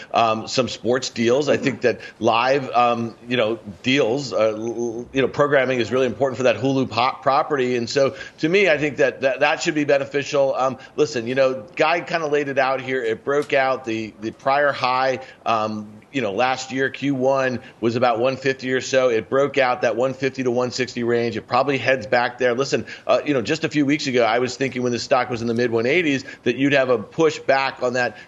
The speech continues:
kinda reopening trade towards that prior high, um, at two hundred dollars. And now it just feels like it's kinda in no man's land here.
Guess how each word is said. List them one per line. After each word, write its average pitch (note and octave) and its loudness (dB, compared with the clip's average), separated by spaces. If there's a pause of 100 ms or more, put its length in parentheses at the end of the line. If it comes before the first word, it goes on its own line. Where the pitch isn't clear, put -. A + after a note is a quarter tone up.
kinda C#3 0
reopening C#3+ 0
trade B2+ -2
towards C3+ 0
that A#2+ 0
prior B2+ 2
high, B2+ 0 (180)
um, A#2 0
at A2 0
two C#3 0
hundred B2 -2
dollars. C3+ 2
And A2+ -4
now C3+ 2
it B2 0
just A#2 -4
feels B2+ 0
like A2+ 0
it's G#2+ -6
kinda E3+ -2
in D3+ -6
no B2+ 2
man's C3+ 0
land A#2 0
here. A#2+ 2